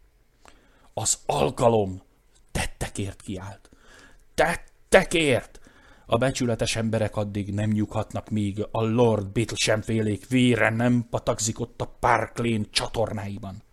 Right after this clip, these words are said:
Elragadtatott ordítás volt a válasz a tömegből. Gondolom, közöttük is többségben voltak az óceáni szellő R T kisbefektetői, és mélyen lesújtotta őket a veszteség.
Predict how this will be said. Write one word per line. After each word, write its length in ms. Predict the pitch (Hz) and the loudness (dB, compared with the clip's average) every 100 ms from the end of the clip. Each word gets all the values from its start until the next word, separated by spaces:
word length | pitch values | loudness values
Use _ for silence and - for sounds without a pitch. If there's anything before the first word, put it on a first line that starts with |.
| _ _ _ _ _ _ _ - _ _ _ _ _ - | _ _ _ _ _ _ _ -20 _ _ _ _ _ -8
Elragadtatott 880 | - - - - 92 98 - 92 | -6 -6 -6 -8 -8 -8 -8 -6
ordítás 500 | 98 98 98 95 92 | -6 -4 -6 -8 -8
volt 240 | - 98 98 | -8 -6 -6
a 40 | |
válasz 360 | 101 87 90 101 | -6 -6 -6 -6
a 60 | |
tömegből. 520 | - 95 95 98 101 101 - - _ - - | -6 -8 -8 -6 -6 -6 -18 -20 _ -20 -20
Gondolom, 480 | - 104 104 101 104 | -12 -6 -4 -4 -2
közöttük 460 | 135 123 98 110 98 | -2 -2 -4 -8 -6
is 120 | 107 | -4
többségben 500 | 120 - 101 95 98 | -4 -4 -8 -8 -6
voltak 400 | 104 110 107 113 | -4 -4 -4 -4
az 160 | 113 - | -6 -4
óceáni 600 | 110 104 - 95 98 98 | -6 -4 -4 -6 -4 -4
szellő 600 | - 110 107 101 98 107 | -2 0 0 -2 -2 -2
R 80 | 104 | -2
T 280 | - 110 101 | -4 -6 -4
kisbefektetői, 1120 | 113 107 104 101 120 - - 104 120 123 123 | -8 -6 -6 -6 -6 -8 -10 -6 -2 -2 -2
és 160 | 127 | -4
mélyen 320 | 175 156 104 104 | -6 -6 -4 -2
lesújtotta 640 | 113 113 104 101 - 101 | -2 -2 -4 -8 -8 -6
őket 340 | 104 104 101 | -6 -8 -10
a 60 | 98 | -10
veszteség. 840 | 101 - - 98 - 104 101 101 | -10 -6 -6 -6 -10 -10 -10 -14